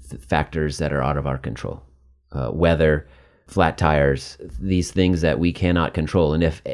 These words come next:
everything you have for a particular goal is tied to the result, "I must win this race or else," then you're probably gonna be disappointed more often than not, because, um, you know, that's racing. Whereas if your metric is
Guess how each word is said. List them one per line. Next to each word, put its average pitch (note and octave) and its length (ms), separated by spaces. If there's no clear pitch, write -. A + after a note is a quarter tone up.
everything G2 760
you F2 180
have D2+ 480
for E2+ 160
a D#2 60
particular E2 500
goal D2+ 240
is D2 180
tied D#2+ 380
to F2 100
the D2+ 80
result, D#2 540
"I D2+ 120
must D#2+ 280
win E2 140
this D#2+ 220
race E2 260
or D2 180
else," A2+ 340
then A2 200
you're B2+ 100
probably C3+ 380
gonna G#2+ 180
be F2+ 140
disappointed F#2 640
more E2+ 180
often E2 300
than D#2+ 140
not, F#2+ 240
because, D2+ 520
um, E2+ 400
you G2 100
know, F#2 200
that's F2+ 240
racing. G2 480
Whereas F#2+ 360
if F2+ 240
your F2+ 100
metric F#2+ 440
is E2 640